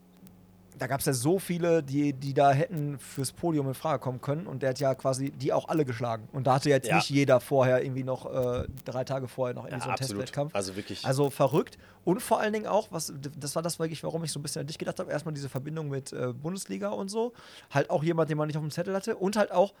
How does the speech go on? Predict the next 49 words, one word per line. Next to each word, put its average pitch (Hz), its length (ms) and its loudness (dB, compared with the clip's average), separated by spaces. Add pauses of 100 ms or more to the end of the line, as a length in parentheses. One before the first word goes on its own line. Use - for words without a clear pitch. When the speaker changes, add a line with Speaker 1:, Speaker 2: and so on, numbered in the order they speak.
(360)
Speaker 1:
man 131 100 -2
muss 196 200 0
ja - 100 6
auch 135 80 0
nur 160 140 2
mal 147 100 6
sagen, 143 340 2
ich 165 120 -10
glaub, 160 180 2
der 175 120 0
Kollege 190 500 0 (320)
hatte, 233 580 4 (140)
hat - 420 0 (380)
auch 175 120 6
noch 196 140 4
ein 170 100 2
bisschen 170 240 -2
Potenzial 175 400 -2
nach 156 120 0
oben, 175 180 -2
was 147 140 0
das 143 100 -6
Material 147 380 0
angeht. 117 340 -4 (600)
Speaker 2:
Äh, 127 220 10
ja, 165 200 6
ich 147 180 0
hab 143 100 4
aber 135 140 4
tatsächlich 135 500 -6
jetzt, - 480 -4
boah, 113 100 6
ich - 60 -2
glaub, - 200 -8
diese 165 280 -2
Woche 160 240 -2
auch 151 60 -2
noch 151 160 -2
gelesen, 139 440 -2
dass 127 180 0
er 127 40 -2
jetzt 123 180 -2
quasi 120 360 0
mit, 110 520 -4
boah, 90 240 -4
wie 101 120 -10
heißt 117 240 -14
sein 110 140 -6
Fahrrad? 123 340 -18